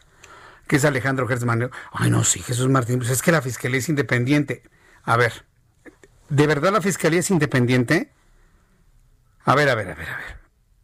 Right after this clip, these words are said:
¿De verdad es independiente la fiscalía? ¿O actúa por consigna? Me va a decir Alejandro Gertz, "No, no, no, sí, somos independientes". Ajá, sí.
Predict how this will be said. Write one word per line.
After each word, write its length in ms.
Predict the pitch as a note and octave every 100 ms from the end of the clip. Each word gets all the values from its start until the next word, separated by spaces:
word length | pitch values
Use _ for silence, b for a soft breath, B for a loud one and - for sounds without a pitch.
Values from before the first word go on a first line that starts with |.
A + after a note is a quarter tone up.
| _
¿De 260 | D3+ D3 D#3
verdad 460 | C#3+ C3+ B2+ C3 F3+
es 100 | F#3+
independiente 640 | D#3+ C#3 C#3 C3 C3+ C#3+
la 100 | B2+
fiscalía? 600 | A#2+ A2 C3 B2 C#3+ - _ _ - - - - - - - - B B B B
¿O 80 | D3
actúa 280 | C#3+ F3+ F3
por 140 | E3+
consigna? 600 | D#3 C3 E3 D3+ B2 - b b b b
Me 80 | D3
va 60 | E3+
a 20 |
decir 160 | D#3
Alejandro 360 | E3+ D3+ F3 D#3+
Gertz, 180 | D3 C#3+
"No, 200 | E3 A3+
no, 100 | C4+
no, 220 | C#4 C4+
sí, 180 | G3 A#3
somos 300 | A#3 B3 A3+
independientes". 600 | A3 F#3 E3+ E3+ F3+ D#3 -
Ajá, 380 | G3 C4+ A3 _ _ _ - _
sí. 300 | - - -